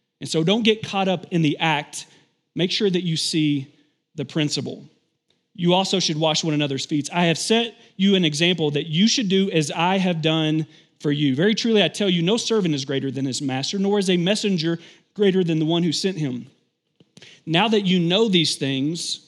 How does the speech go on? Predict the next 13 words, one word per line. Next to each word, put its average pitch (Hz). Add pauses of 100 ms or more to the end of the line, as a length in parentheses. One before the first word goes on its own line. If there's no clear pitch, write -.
(720)
you'll 139
be 151
blessed 143 (680)
if 139
you 147
do 139
them." 117 (840)
Guys, 160
do 165
not 180
miss 151
the 135
path. -